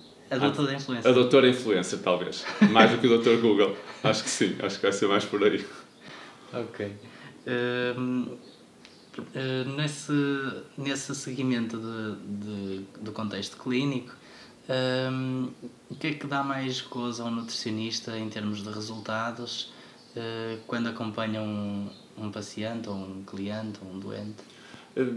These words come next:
Speaker 2: é assim, acima de tudo, a mim dá-me gozo, independentemente dos números que aparecem na balança, et cetera, dá-me gozo perceber que a pessoa, quando termina o seu trajeto, está melhor do que quando começou.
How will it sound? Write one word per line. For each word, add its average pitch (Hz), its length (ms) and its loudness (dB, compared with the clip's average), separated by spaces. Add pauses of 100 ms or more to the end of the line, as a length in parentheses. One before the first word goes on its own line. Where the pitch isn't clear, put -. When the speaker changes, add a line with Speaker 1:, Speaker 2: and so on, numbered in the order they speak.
(260)
Speaker 2:
é - 60 -4
assim, 104 360 -4
acima 123 320 0
de 120 120 -2
tudo, 139 640 0
a 117 80 -2
mim 127 260 4
dá-me 123 240 0
gozo, 120 280 0
independentemente 123 800 0
dos 110 300 -4
números 110 260 -2
que 117 100 -4
aparecem 107 380 0
na 104 100 0
balança, 98 500 0
et 95 60 -8
cetera, 110 280 -2
dá-me 117 220 -2
gozo 120 540 0 (100)
perceber 127 540 -2
que 135 80 -4
a - 40 -2
pessoa, 135 580 -2 (480)
quando 120 800 0 (120)
termina 120 440 2
o - 20 -2
seu 107 160 -6
trajeto, 123 440 -2
está - 180 -2
melhor 127 260 2
do 127 80 0
que 127 60 -12
quando 123 200 -4
começou. - 460 -6